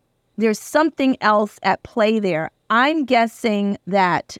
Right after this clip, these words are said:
Thomas took advantage of the opportunity to, to use a work that perhaps wasn't owned, I guess, legally or copyrighted. I don't know how it works in South, South Africa, and then used it for monetary gain.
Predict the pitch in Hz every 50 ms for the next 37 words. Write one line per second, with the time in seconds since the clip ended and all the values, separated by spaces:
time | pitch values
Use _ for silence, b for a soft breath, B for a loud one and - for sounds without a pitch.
0 | - _ - - 247 220 214 214 214 208 202 - - - 254 226 - 220 196 180
1 | 220 202 202 202 202 185 - 202 190 190 190 190 190 190 190 - 190 180 - -
2 | 214 208 202 196 - - 202 190 185 - 180 175 - - - 165 208 196 185 202
3 | 214 220 208 - 208 190 190 190 185 180 180 - - _ _ _ _ _ _ _
4 | _ _ - 185 180 - 202 190 196 220 196 185 170 - - 190 185 202 202 202
5 | 202 - 226 202 196 - - 214 226 233 240 240 233 220 214 208 196 208 208 B
6 | B B B B B B _ - 208 202 190 196 180 175 - - - _ _ _
7 | _ _ - 185 220 233 233 196 202 180 160 160 165 160 175 175 - _ _ _
8 | _ _ _ - 185 175 - - 226 196 196 - 214 202 185 180 170 170 170 160
9 | 156 160 170 - - _ _ _ _ _ - 202 220 196 202 196 208 240 240 -
10 | - 180 175 180 - - 185 170 170 - - 180 180 170 175 170 - - - 180
11 | 170 170 - - 185 175 175 - 180 165 - 185 156 143 156 - - _ _ _
12 | _ _ _ _ _ _ _ - 214 214 214 214 214 208 202 226 247 254 262 254
13 | 220 - - 180 175 160 - - _ _ _ _ _ _ _ _ _ _ - 220
14 | 208 202 180 175 175 175 - - 185 165 170 175 156 160 165 160 147 131 127 -